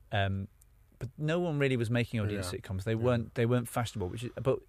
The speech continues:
Speaker 1: Carl and I, who wrote it, we wanted to make something that, we wanted to make something you could watch with the whole family, and we
Speaker 2: Mm.
Speaker 1: wanted to make something that we used to watch when we were kids.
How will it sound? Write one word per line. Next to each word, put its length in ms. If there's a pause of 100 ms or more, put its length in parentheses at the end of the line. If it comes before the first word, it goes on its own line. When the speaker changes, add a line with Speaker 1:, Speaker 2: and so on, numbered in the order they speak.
(140)
Speaker 1:
Carl 260
and 140
I, 140
who 160
wrote 240
it, 60
we 120
wanted 280
to 60
make 160
something 280
that, 120 (560)
we 80
wanted 200
to 40
make 120
something 120
you 60
could 100
watch 160
with 100
the 100
whole 200
family, 600
and 100
we 80
Speaker 2:
Mm. 40
Speaker 1:
wanted 240
to 40
make 180
something 600 (400)
that 280
we 260
used 380
to 60
watch 220
when 100
we 100
were 100
kids. 600